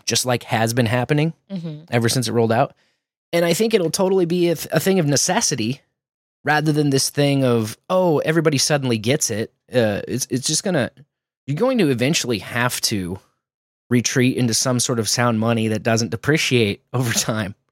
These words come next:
Speaker 1: Like, you're just gonna, y-, you're either gonna have to do that or you're going to have to get wrecked because all of the other currencies are just going down and down and down and down and down and down. They're not based on shit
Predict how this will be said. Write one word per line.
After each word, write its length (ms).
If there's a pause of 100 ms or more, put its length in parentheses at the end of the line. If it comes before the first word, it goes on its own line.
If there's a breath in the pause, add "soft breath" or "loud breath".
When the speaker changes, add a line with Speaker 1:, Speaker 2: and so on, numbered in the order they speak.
(500)
Speaker 1:
Like, 140
you're 80
just 220
gonna, 420 (260)
y-, 60
you're 360
either 100
gonna 160
have 460 (160)
to 140
do 220
that 280
or 100
you're 120
going 240
to 120
have 300
to 60
get 180
wrecked 400 (560)
because 320
all 260
of 80
the 140
other 140
currencies 520
are 40
just 200
going 260
down 400
and 100
down 240
and 140
down 260
and 120
down 220
and 120
down 240
and 80
down. 300 (160)
They're 100
not 160
based 280
on 120
shit 400